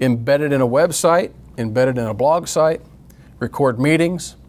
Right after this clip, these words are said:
obtain interviews with the officials whenever desired and possible. Some local governments already record their own meetings and post them themselves. Go find them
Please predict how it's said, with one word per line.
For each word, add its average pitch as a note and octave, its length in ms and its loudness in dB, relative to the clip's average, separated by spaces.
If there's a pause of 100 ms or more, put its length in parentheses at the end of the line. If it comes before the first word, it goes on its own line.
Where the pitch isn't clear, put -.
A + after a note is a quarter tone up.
(160)
obtain B2 400 -2
interviews C#3+ 500 0
with C3+ 140 -6
the C3+ 100 -4
officials C#3 480 -2
whenever A#2+ 320 -2
desired B2 540 0
and A2 120 -12
possible. B2+ 540 -4 (840)
Some D3 240 -2
local D3 320 0
governments D#3 500 0
already D3+ 420 2
record C3+ 440 -2
their C#3+ 120 2
own F#3+ 160 2
meetings B2+ 480 -6 (280)
and A#2+ 120 -4
post D3 340 0
them D#3 380 -2
themselves. D#3+ 680 -2 (440)
Go - 180 0
find F#3+ 340 2
them - 180 -6